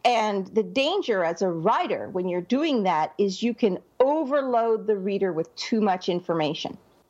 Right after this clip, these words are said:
Those were some of the most difficult parts for me to write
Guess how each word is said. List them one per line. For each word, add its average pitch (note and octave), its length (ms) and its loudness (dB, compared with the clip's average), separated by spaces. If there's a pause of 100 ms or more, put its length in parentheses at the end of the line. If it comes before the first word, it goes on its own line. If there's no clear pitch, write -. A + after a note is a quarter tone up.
(260)
Those D4 320 0
were E4 120 -2
some C4+ 200 0
of B3+ 60 -2
the A3+ 60 -2
most G#3 300 -2
difficult D4 600 0 (200)
parts - 560 0
for A3+ 140 0
me A3+ 220 -2
to A3 160 -6
write F#3+ 560 -2